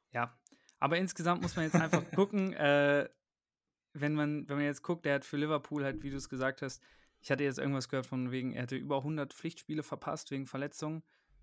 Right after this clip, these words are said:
Speaker 1: Ähm, letzte Saison halt nur acht Spiele gemacht, insgesamt nur knapp dreihundert Minuten, dabei keine Scorer. Das sind echt sehr maue Zahlen, aber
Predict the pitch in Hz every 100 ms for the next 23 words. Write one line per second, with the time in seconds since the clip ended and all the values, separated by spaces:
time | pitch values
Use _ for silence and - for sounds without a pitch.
0 | _ 123 117 120 123 120 120 127 139 135
1 | 123 127 131 131 127 120 143 - - 160
2 | 151 143 139 135 - 131 123 127 127 123
3 | - 131 - 127 127 127 123 139 135 120
4 | 120 127 123 120 - 127 131 120 123 127
5 | 120 - _ _ _ - 110 131 127 147
6 | 156 147 139 135 135 117 127 123